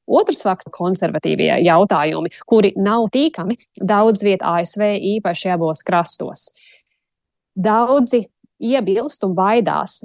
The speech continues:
arī centriski republikāņu pusē par to, ko nozīmētu atņemt visā A S V pilnīgu, eh, piekļuvi,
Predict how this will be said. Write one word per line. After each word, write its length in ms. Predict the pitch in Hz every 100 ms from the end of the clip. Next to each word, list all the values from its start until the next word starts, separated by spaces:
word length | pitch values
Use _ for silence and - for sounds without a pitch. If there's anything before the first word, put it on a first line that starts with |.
| -
arī 380 | 196 185 180 175
centriski 540 | 196 202 185 170 196
republikāņu 760 | 202 202 170 170 170 156 160 156
pusē 680 | 214 285 - 175 165 170 165
par 140 | 185 -
to, 220 | 226 233
ko 260 | 233 190 175
nozīmētu 1200 | 185 240 294 254 190 180 175 170 165 - 180 165
atņemt 680 | 185 220 - - 180 165 170
visā 560 | 196 196 190 160 151
A 220 | - 170 170
S 220 | 175 -
V 300 | 208 220 220 214
pilnīgu, 800 | 226 240 269 208 190 175 185 175 -
eh, 600 | 180 170 160 160 156 156 - -
piekļuvi, 720 | 226 254 247 - 180 160 202